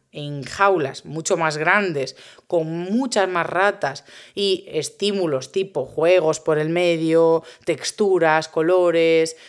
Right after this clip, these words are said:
eh, en el medio pues una rueda para que corran, otras ratas para interactuar, como ya os digo, pues ahí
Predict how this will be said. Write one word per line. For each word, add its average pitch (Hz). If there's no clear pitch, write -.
eh, 156
en 156
el 160
medio 160
pues 156
una 156
rueda 170
para 147
que 143
corran, 180
otras 170
ratas 190
para 156
interactuar, 151
como 139
ya 147
os 147
digo, 190
pues -
ahí 240